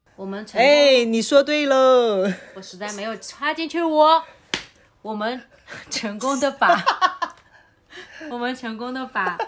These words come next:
Speaker 1: 这个四十平米的小，小房间变成了一个一室一厅。
Speaker 2: 你是怎么能够把这样一句话都能讲得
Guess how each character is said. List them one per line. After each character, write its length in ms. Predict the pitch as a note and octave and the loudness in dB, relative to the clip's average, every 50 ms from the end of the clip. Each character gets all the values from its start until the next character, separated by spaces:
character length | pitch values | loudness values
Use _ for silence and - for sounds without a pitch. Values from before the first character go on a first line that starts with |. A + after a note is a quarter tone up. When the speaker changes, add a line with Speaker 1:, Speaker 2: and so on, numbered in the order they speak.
| - _ - - A3 F3+ _ | -10 _ -20 -20 -20 -20 _
Speaker 1:
这 220 | - - A#3+ A#3+ | -12 -8 -6 -6
个 440 | G#3+ A3 A3+ G#3+ G#3 G#3 G3+ G3+ G3 - _ _ - _ _ _ _ _ | -4 -2 -2 0 0 0 0 -2 -6 -10 _ _ -20 _ _ _ _ _
四 320 | - - - - C4+ C4 | -16 -12 -10 -10 -8 -8
十 140 | B3 A#3 A#3+ | -8 -10 -12
平 260 | G3+ - - G#3+ F#3+ | -14 -12 -12 -10 -10
米 200 | G3+ A3+ A#3 G#3 | -8 -6 -8 -8
的 280 | F#3 F3 F3 E3 F3 F3 E3+ - - _ _ _ - G3 G#3+ G#3 - - - _ _ | -6 -6 -6 -6 -6 -6 -8 -10 -16 _ _ _ -20 -18 -18 -18 -20 -20 -20 _ _
小， 480 | - - - A3 G3+ F#3 F3+ F#3 - - - | -16 -8 -4 -2 -2 -2 -2 -4 -8 -14 -16
小 220 | G#3 - A3 F#3 | -10 -6 -4 -4
房 320 | F3+ F3+ - F3+ F3 F#3 F#3 | -4 -4 -6 -8 -8 -8 -10
间 480 | F3+ A3 G#3+ G#3+ A3 A3 A3+ A#3+ A#3+ _ _ _ _ _ - - - _ _ _ - C#4+ | -8 -6 -4 -4 -4 -4 -6 -8 -12 _ _ _ _ _ -20 -20 -20 _ _ _ -20 -12
变 240 | - B3+ B3 A#3 A3 | -6 -4 -4 -4 -4
成 220 | G#3+ A3 G#3 F#3 | -6 -10 -8 -8
了 100 | F#3 F#3 | -6 -6
一 140 | F#3 F#3+ F#3 | -6 -6 -6
个 220 | E3+ A3 G#3+ G#3 G3 | -6 -6 -6 -6 -6
一 160 | F3 F3 F#3+ | -6 -10 -10
室 260 | F#3 - - - F3 | -10 -12 -12 -12 -12
一 200 | D#3+ D#3+ E3+ F3 | -12 -12 -12 -14
厅。 340 | E3 - - - G3 F#3+ E3 - - - _ _ _ _ _ | -14 -16 -12 -8 -8 -8 -8 -10 -14 -20 _ _ _ _ _
Speaker 2:
你 160 | - A#3 G3+ | -6 -4 -4
是 180 | F3+ - G4 G4+ | -2 -2 -4 -4
怎 180 | - - G#3+ | -2 -2 -2
么 120 | F3 F3 G#3+ | -2 -2 -4
能 180 | C4+ A#3 F#3+ G3 | -4 -4 -4 -2
够 140 | A#3 C#4+ | -2 -2
把 260 | C#4+ - G3+ D#3+ F3+ - _ | -2 -4 -6 -8 -10 -12 _
这 200 | - G4+ G#4 G4 | -10 -8 -6 -4
样 220 | E4 B3 G3+ F#3 | -4 -4 -4 -4
一 100 | F3+ E3+ | -4 -6
句 140 | E3+ - A#3 | -6 -6 -8
话 200 | G#3 - G#3 F#3 | -8 -8 -8 -6
都 140 | F#3 A#3 A#3+ | -4 -4 -4
能 180 | B3 A3+ A3+ | -4 -6 -8
讲 200 | A3 - E3 D3+ | -8 -10 -12 -10
得 120 | D3+ F3 | -10 -10